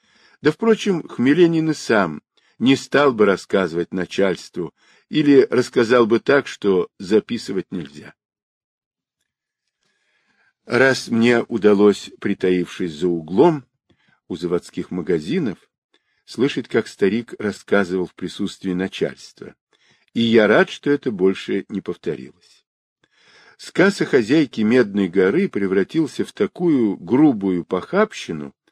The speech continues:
что мне до слез было обидно и за Степана, и за хозяйку, которые так нравились в этом сказе. Когда сказал об этом старику, он спокойно ответил:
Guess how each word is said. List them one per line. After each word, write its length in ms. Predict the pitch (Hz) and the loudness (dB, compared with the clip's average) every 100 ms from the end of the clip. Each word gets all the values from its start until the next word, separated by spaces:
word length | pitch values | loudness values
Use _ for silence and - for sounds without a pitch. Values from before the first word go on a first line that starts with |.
| _ _ _ _ | _ _ _ _
что 220 | - - | -6 0
мне 260 | 120 170 160 | 4 4 2
до 220 | - 104 127 | 2 2 2
слез 340 | - 143 135 | 2 2 2
было 320 | 107 117 110 | 4 4 6
обидно 560 | 101 87 127 110 113 107 | 4 2 0 0 0 0
и 200 | - 107 | -2 -6
за 140 | 92 | -6
Степана, 800 | 95 - 101 - 127 170 160 156 | -6 -8 -6 0 2 2 0 -4
и 200 | - 101 | -6 -10
за 140 | 85 | -8
хозяйку, 800 | 87 87 76 104 143 143 - 127 _ _ _ _ - | -6 -6 0 2 2 0 -6 -10 _ _ _ _ -4
которые 400 | 113 123 117 107 | 0 4 4 4
так 280 | 113 107 | 2 0
нравились 800 | 107 104 117 113 92 85 80 - - | 0 0 2 2 0 -4 -6 -14 -18
в 140 | - 90 | -6 -4
этом 260 | 87 80 | -4 -6
сказе. 520 | 76 - 82 69 71 _ _ _ _ _ _ _ | -14 -10 -10 -8 -18 _ _ _ _ _ _ _
Когда 520 | 123 117 131 127 107 | 0 2 4 4 2
сказал 460 | - - 110 113 107 | 0 2 4 6 4
об 160 | 95 | 6
этом 280 | 107 - 95 | 2 2 -6
старику, 720 | - - 85 82 - 175 170 _ _ _ _ | -8 -8 -6 -8 -2 0 0 _ _ _ _
он 160 | 123 202 | -2 -2
спокойно 560 | - 135 - 135 117 | -2 -4 0 -2 -2
ответил: 520 | 92 - 85 85 82 | -6 -8 -8 -8 -14